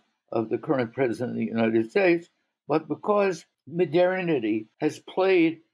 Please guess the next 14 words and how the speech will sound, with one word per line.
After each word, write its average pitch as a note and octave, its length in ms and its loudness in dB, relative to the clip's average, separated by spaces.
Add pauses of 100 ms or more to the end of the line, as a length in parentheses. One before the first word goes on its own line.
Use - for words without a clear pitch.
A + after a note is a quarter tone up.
already E3+ 640 -2 (220)
the C#3+ 120 0
role C#3+ 460 0 (220)
of A#2 260 -2
Rome B2 500 -4 (100)
in E3 220 -2
shattering D#3+ 880 0 (120)
all F3 560 2 (160)
the C#3+ 400 0
existing, C#3+ 1000 -2
we D3 180 0 (240)
might D3 260 0
say, C#3+ 200 2
classical E3+ 920 -2